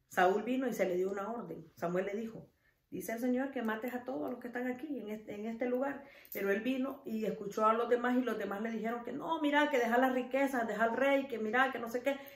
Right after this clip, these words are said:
Estoy parafraseando. Cuando vino Samuel le dijo, "¿Qué pasó? ¿Qué pasó que no mataste a todo lo que el Señor te dio una instrucción?".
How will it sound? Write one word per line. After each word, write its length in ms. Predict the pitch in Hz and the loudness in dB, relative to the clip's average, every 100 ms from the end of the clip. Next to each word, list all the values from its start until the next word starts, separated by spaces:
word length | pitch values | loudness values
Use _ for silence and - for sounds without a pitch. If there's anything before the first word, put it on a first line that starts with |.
| - | -10
Estoy 200 | 175 170 | -4 2
parafraseando. 1040 | 185 190 233 226 277 269 240 285 294 - - - _ _ _ _ _ | 4 6 4 6 6 6 6 4 2 -12 -20 -20 _ _ _ _ _
Cuando 180 | 190 180 | -2 4
vino 200 | 190 208 | 4 6
Samuel 300 | 226 226 233 | 4 4 4
le 60 | 233 | 2
dijo, 200 | 220 214 | 0 0
"¿Qué 100 | 226 | 0
pasó? 420 | 240 214 180 - | 0 -2 -8 -6
¿Qué 120 | 220 | -4
pasó 240 | 226 240 | -2 -2
que 100 | 247 | 0
no 140 | 233 233 | -2 -2
mataste 420 | 226 214 220 233 | -4 -4 -4 -2
a 100 | 220 | -2
todo 200 | 220 220 | -2 0
lo 120 | 220 | 0
que 160 | - - | -2 -2
el 180 | 185 196 | 0 0
Señor 300 | 208 196 214 | -2 -2 -2
te 100 | 240 | 0
dio 80 | 220 | 0
una 100 | 233 | -2
instrucción?". 380 | 226 226 269 | -4 -4 -2